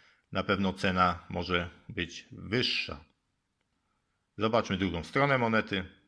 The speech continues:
I tutaj druga strona monety. Jak widzicie, rocznik tysiąc dziewięćset sześćdziesiąt osiem, Polska Rzeczpospolita Ludowa. Orzeł bez korony.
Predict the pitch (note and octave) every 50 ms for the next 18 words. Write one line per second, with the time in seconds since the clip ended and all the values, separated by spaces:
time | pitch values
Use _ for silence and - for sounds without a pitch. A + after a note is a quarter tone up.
0 | _ _ _ _ _ _ _ _ _ _ _ _ _ _ _ _ _ _ _ _
1 | _ _ _ _ _ _ _ _ _ - - _ _ _ _ _ _ _ _ _
2 | _ _ _ _ _ _ _ _ _ _ _ _ _ _ _ _ _ _ _ _
3 | _ _ _ _ _ _ _ _ _ _ - - _ _ _ _ _ _ - D#3+
4 | C#3+ D#3 C#3+ - B2 G#2+ G2 A2 G#2+ G2+ G2 G2 - - C3 C3+ B2+ A#2+ A#2 A2+
5 | A2 A2 G#2+ G2 - G2+ F#2+ F#2 F2 - - - A#2 A2+ G2+ F#2+ G2 F#2+ F#2+ F#2
6 | F2+ - F#2+ F#2+ G#2+ A2+ A2+ - - G2+ G2 - G2+ - G#2 G2+ F#2+ G#2 G2+ G#2+
7 | G2+ G2 G2+ F#2+ F#2 - - G#2+ G2 F#2+ G2 G#2+ G2+ - - F#2 F2 - - -
8 | _ _ _ _ _ _ - - C3 C3+ C3+ C3 - - B2 A2 G#2 G2 F#2+ F#2+
9 | - - - _ _ - B2+ B2+ A2+ - - - G#2+ F#2+ F#2 G2 - B2 A#2 A#2
10 | - - - G2+ F#2+ - - - F#2+ G2 G2 F#2+ - G2 F#2+ F#2 F2+ - - -
11 | _ _ _ - G2 G2 A2+ A#2 A2 A#2 B2 B2 A2+ - F2+ E2 D#2+ D#2+ - -
12 | _ _ _ _ _ _ _ - C#3 C3+ B2+ A#2+ B2+ A#2+ A#2 A#2 A2 - - -
13 | _ _ _ _ _ _ _ _ _ - A2+ G#2+ - - - G2 F#2 G#2+ C3+ D3
14 | C#3 B2+ A#2+ A2 G2+